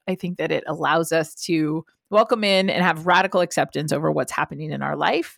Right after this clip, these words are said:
and just say, "Okay, I know this is for my blessing," but to give us the words that we need to help clear that from our life so that we can raise that energetic frequency.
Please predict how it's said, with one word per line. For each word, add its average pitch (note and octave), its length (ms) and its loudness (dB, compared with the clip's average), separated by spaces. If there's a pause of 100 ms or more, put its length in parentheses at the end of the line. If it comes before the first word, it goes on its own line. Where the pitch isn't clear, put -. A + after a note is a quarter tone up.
(140)
and E3+ 460 0 (160)
just - 460 -2
say, D#3 240 2
"Okay, B3 420 0
I E3 80 -10
know D#3 280 -6
this - 180 -10
is D#3+ 120 -8
for F3 120 -10
my F3 100 -2
blessing," E3 560 -2
but D#3+ 180 0
to F3 120 -6
give F3 260 0
us E3 220 0
the F3 160 -4
words F3+ 460 0
that - 140 -2
we D3+ 160 -2
need D3+ 480 -2 (180)
to E3+ 180 -2
help C#3+ 340 0
clear D#3 320 0
that B2+ 320 2 (200)
from C#3 580 -2 (360)
our D#3+ 80 2
life D#3+ 160 4
so - 140 0
that F#3+ 140 4
we G#3 100 2
can G3+ 340 0 (140)
raise A3 280 2
that F3 260 2
energetic D#3 640 -2
frequency. D3 680 -10